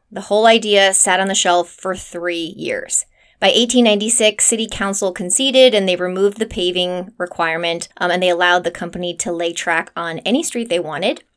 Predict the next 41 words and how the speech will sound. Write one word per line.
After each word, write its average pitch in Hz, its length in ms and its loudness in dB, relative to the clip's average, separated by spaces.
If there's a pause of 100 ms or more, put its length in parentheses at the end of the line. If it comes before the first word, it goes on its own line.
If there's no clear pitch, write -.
(220)
They 196 120 -10
set 175 240 -4
the 175 80 -10
fares 226 580 4
at 180 160 -2
ten 226 240 0
cents 202 280 2
and 180 100 -4
twenty 240 300 2
cents, 214 460 2 (140)
and 196 120 0
they 202 100 4
decided 185 720 2
no 233 220 2
taxes 175 760 -2
for 170 240 -4
fifty - 340 -12
years. - 400 -10 (1000)
It 233 160 0
still 339 260 2
takes 269 460 0 (140)
two - 260 -4
more 320 200 -2
years 185 440 2
for 196 140 -2
anything 190 300 -4
to - 140 -10
really 170 160 -10
happen, - 480 -12 (180)
and 190 100 -6
it 190 100 -2
happens 240 380 2
when 226 140 6
two 254 260 2
men 196 260 4
acquire 185 460 2
the 202 100 -2
charter 165 440 0
and 180 180 -6
franchise - 560 -4
it. - 200 -6